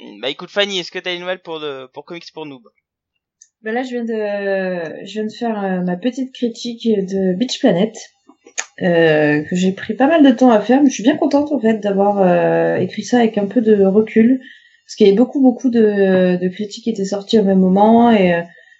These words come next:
Speaker 2: je trouve que c'est vraiment, euh, c'est vraiment un, un bouquin, euh, qui, euh, qui en soi est pas, euh, complètement, euh, pardon, le scénario est pas complètement révolutionnaire, mais c'est vraiment un bouquin qui, qui t'amène à réfléchir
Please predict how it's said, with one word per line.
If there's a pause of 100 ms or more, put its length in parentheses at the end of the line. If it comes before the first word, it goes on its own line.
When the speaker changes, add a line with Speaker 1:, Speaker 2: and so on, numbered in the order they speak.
Speaker 2:
je
trouve
que
c'est
vraiment,
euh, (720)
c'est
vraiment
un,
un
bouquin,
euh,
qui,
euh, (400)
qui
en
soi
est
pas,
euh,
complètement,
euh, (260)
pardon,
le
scénario
est
pas
complètement
révolutionnaire, (520)
mais
c'est
vraiment
un
bouquin
qui,
qui
t'amène
à
réfléchir